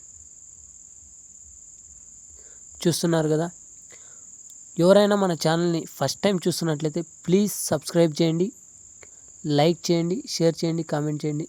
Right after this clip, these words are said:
మీరు సబ్స్క్రైబ్ చేయడం వల్ల ఇలాంటి ఇంకా మన్ని-, మంచి విషయాలు, మంచి వీడియోలు తీయడానికి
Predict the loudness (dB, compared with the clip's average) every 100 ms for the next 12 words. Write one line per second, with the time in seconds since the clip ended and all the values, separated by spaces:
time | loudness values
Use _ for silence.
0 | -6 -4 -4 -4 -4 -4 -4 -2 -4 -4
1 | -4 -4 -6 -10 -20 -20 -20 -20 -14 -8
2 | -6 -4 -6 -2 -2 -2 -4 -6 -6 -6
3 | -4 -4 -4 -2 -2 -2 -4 -8 -8 -6
4 | -4 -4 -2 -2 -4 -10 -20 -20 -20 -20
5 | -8 -2 0 0 -2